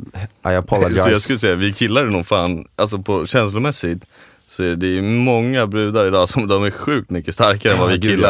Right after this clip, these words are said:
Speaker 1: ja,
Speaker 2: är
Speaker 1: gud, ja.
Speaker 2: egentligen, alltså.
Speaker 1: Men det är det, liksom, bara, om man, så här, nu får väl jag be om ursäkt i förväg då, men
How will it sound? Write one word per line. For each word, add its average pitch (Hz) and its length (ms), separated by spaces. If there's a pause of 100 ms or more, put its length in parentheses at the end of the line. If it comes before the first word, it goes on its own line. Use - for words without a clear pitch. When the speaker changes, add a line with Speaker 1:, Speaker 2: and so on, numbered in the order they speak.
Speaker 1:
ja, 80 60
Speaker 2:
är 82 40
Speaker 1:
gud, 90 100
ja. 95 60
Speaker 2:
egentligen, 78 280
alltså. 104 460
Speaker 1:
Men 107 140
det 110 60
är 110 40
det, 110 180
liksom, 95 220
bara, 95 220
om 95 80
man, 92 180
så 92 80
här, 87 80
nu 90 300
får 90 160
väl 87 100
jag 82 80
be 82 80
om 82 120
ursäkt 82 260
i - 40
förväg 90 320
då, 80 120
men 87 280